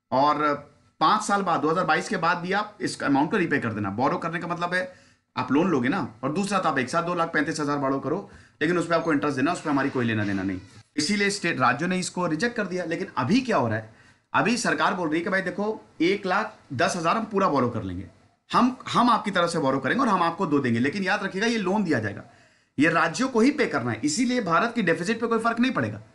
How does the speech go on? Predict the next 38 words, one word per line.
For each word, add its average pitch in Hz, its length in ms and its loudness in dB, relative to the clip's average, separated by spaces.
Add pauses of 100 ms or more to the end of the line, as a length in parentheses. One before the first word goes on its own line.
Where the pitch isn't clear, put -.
(500)
ठीक 190 140 2
है, - 240 -4
फिस्कल 202 300 0
डेफिसिट 147 400 -2
पे। 113 80 -10 (220)
ये 160 120 4
एक 196 120 -4
तरीके 220 220 0
से 240 80 -2
कैपिटल 233 380 0
एक्सपेंडिचर 151 500 -2
है, 101 120 -14 (320)
ये 180 60 0
भारत 135 800 0
के 165 160 0
लोग, 160 380 -2
भारत 123 560 -2
में 127 140 2 (280)
यहाँ 113 380 -2
पे 165 280 -2 (680)
भारत 170 300 -12
सरकार 151 340 -20
बोरो 123 320 -2
करेगी 117 500 -2 (120)
और 170 400 -2
as 147 100 0
a 185 100 0
loan 160 440 4 (260)
के 165 100 2
तौर 131 200 2
पे 120 140 -2
वो 175 120 0
राज्यों 151 340 2
को 170 100 -2
दे 143 100 4
देगी, 113 260 -2 (100)
that's 170 180 0
it। 170 100 -4